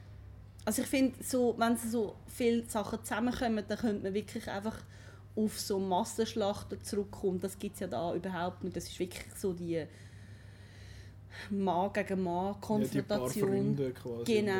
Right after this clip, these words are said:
Speaker 2: untereinander.
Speaker 1: und, und es geht, es geht wirklich nicht darum, irgendwie einen riesen Bösewicht zu besiegen, sondern es geht darum, um einen, wo, wo die Zwietracht sät zwischen ihnen und das ist eigentlich viel spannender.
Speaker 2: Mhm.
Speaker 1: Und,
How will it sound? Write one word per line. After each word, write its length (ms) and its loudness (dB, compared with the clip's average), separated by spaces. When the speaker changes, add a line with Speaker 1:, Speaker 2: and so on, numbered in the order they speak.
Speaker 2:
untereinander. 80 0
Speaker 1:
und, 160 2
und 160 0
es 100 -8
geht, 180 4
es 180 -4
geht 280 0
wirklich 360 -2
nicht 340 2
darum, 180 0
irgendwie 460 0
einen 160 2
riesen 360 -2
Bösewicht 580 2
zu 80 -12
besiegen, 420 -4
sondern 300 0
es 160 -4
geht 260 -2
darum, 220 0
um 160 2
einen, 420 0
wo, 320 2
wo 140 -4
die 60 -10
Zwietracht 580 -4
sät 340 2
zwischen 520 -2
ihnen 260 0
und 140 -2
das 140 -4
ist 140 -2
eigentlich 320 -8
viel 240 -2
spannender. 500 -2
Speaker 2:
Mhm. 80 2
Speaker 1:
Und, 160 0